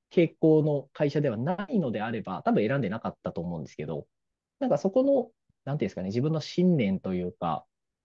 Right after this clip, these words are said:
なんだろう、なんか、行動の原理になる部分っていうんですかね。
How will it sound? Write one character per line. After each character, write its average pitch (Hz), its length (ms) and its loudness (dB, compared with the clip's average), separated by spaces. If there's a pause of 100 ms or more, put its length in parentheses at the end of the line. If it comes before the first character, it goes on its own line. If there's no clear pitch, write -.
(320)
な 107 120 0
ん 95 40 2
だ 87 100 -2
ろ - 220 -8
う、 110 40 -4
な 110 60 -2
ん - 20 -2
か、 - 160 -8 (760)
行 180 300 6
動 180 420 8
の 170 260 6 (160)
原 180 220 8
理 113 120 6
に 95 120 4
な 104 140 0
る 85 200 -4 (180)
部 107 120 2
分 80 180 -4
っ - 40 -12
て - 120 -6
い - 40 -2
う - 20 -4
ん - 20 -4
で 170 60 -6
す - 80 -16
か - 80 -8
ね。 - 160 -12